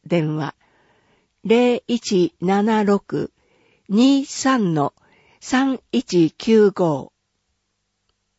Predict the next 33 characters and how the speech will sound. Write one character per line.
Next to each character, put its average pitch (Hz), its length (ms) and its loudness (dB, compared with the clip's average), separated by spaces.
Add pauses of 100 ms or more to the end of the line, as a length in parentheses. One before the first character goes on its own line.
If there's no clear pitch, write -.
(1500)
青 294 300 2
森 196 500 2
若 202 340 -2
者 269 420 0
定 262 300 2
着 240 440 0
奨 277 320 2
学 269 340 -4
金 214 400 -2 (400)
返 277 300 -2
還 247 480 -2
支 - 180 -4
援 240 220 0
制 202 380 0
度。 147 200 -6 (840)
県 339 240 2
内 214 200 2
の 175 140 2
対 247 260 0
象 269 280 2
企 240 240 0
業 202 160 4
に 165 160 0
就 190 220 2
職 180 200 -4
す - 160 -4
る 165 140 0
と、 - 260 -2 (640)
企 294 220 0
業 240 160 2
と 214 180 0
県 247 300 0
が 202 200 -2